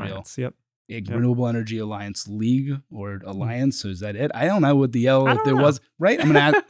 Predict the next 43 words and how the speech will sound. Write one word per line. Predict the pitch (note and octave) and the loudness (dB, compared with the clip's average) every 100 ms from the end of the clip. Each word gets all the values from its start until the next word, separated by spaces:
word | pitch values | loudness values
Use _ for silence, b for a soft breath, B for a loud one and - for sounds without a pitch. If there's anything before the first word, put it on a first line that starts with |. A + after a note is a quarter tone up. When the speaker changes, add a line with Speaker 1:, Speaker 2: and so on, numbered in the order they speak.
| G#4 | 0
Speaker 1:
<laughs> | - | 2
Speaker 2:
ask, | G#3+ | 2
Kay, | C#3+ C3 A#2 - | 4 4 2 -2
you | B2 | 0
gotta | C3 | 2
Speaker 1:
For | B2+ | 4
the | |
Speaker 2:
tell | F3+ C3 | 6 8
Speaker 1:
Real. | B2 | 6
Speaker 2:
me, | A2+ | 4
send | C3 A#2+ | 2 2
me | A#2+ | 2
a | |
Speaker 1:
Yep. | A#2+ | -2
Speaker 2:
D | A#2+ | -2
M. | A#2 G#2+ G2+ | -2 -4 -6
I, | G#2 | -6
Speaker 1:
We'll | - | 0
have | E3 | 0
to | F#3+ | 2
Speaker 2:
she's | D3 | 0
Speaker 1:
get | |
Speaker 2:
not | - | 0
Speaker 1:
Kay | B2+ | 0
on | |
Speaker 2:
watching. | A#2 C3 | 0 -2
Speaker 1:
here | B2 | -2
at | A#2+ | -4
some | B2+ | -6
point | A#2+ - D3+ - | -2 0 0 -4
Speaker 2:
<laughs> | |
Speaker 1:
to | - | -2
Speaker 2:
You | C3 | 2
Speaker 1:
tell | B2 | 4
us. | |
Speaker 2:
should. | E3 F#3 E3+ | 6 6 6
Oh, | G#2+ | 2
Speaker 1:
Yes. | A2 A#2 | -4 -6
Speaker 2:
Kay's | - C3+ C#3+ | -8 -2 0
awesome, | G#2+ G2+ - E2+ | 0 -4 -6 -10
man. | F2+ F#2 | -12 -12
She's | - A#2 | -8 -4
just | C#3 | -2